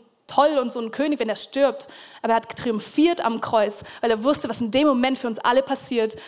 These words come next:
dass wenn wir an ihn glauben, dass wir alle diese Freiheit von Sünden haben können. Und er hat diese Mächte zur Schau gestellt, bloßgestellt. Und sie haben's nicht gecheckt.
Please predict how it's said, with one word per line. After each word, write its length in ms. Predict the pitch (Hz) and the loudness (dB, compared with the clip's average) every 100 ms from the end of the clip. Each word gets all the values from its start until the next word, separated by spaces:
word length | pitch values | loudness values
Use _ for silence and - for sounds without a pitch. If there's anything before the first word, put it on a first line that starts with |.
| - | -10
dass 220 | - - 233 | -6 -4 0
wenn 240 | 247 214 | 0 0
wir 280 | 269 294 339 | 2 2 2
an 120 | 294 | 0
ihn 160 | 294 294 | 0 0
glauben, 560 | 254 233 226 220 233 _ _ | 2 2 2 -2 -8 _ _
dass 180 | - - | -14 -8
wir 140 | - - | -6 -2
alle 240 | 220 220 | -2 -2
diese 180 | 220 214 | -2 -6
Freiheit 340 | - 208 208 | -2 0 0
von 160 | - 220 | -2 -6
Sünden 320 | 214 208 208 | -6 -8 -8
haben 220 | 196 196 | -6 -8
können. 340 | 190 202 196 - _ _ _ _ _ _ _ _ _ _ - - - | -10 -10 -12 -16 _ _ _ _ _ _ _ _ _ _ -20 -20 -6
Und 60 | 247 | 0
er 80 | 254 | 0
hat 100 | 330 | 2
diese 160 | 269 | 2
Mächte 380 | 240 277 - 311 | 4 2 2 0
zur 100 | 262 | 0
Schau 280 | - 240 330 | 2 4 4
gestellt, 320 | 320 247 226 | 4 2 2
bloßgestellt. 920 | 254 349 - 311 - 254 208 208 - - - - _ _ _ _ _ _ - | 4 4 4 0 2 2 2 0 -6 -14 -20 -20 _ _ _ _ _ _ -4
Und 140 | 262 262 | -2 2
sie 100 | 269 | 4
haben's 200 | 269 285 | 4 4
nicht 200 | 320 - | 2 2
gecheckt. 540 | 226 269 311 - - | -2 0 0 -2 -10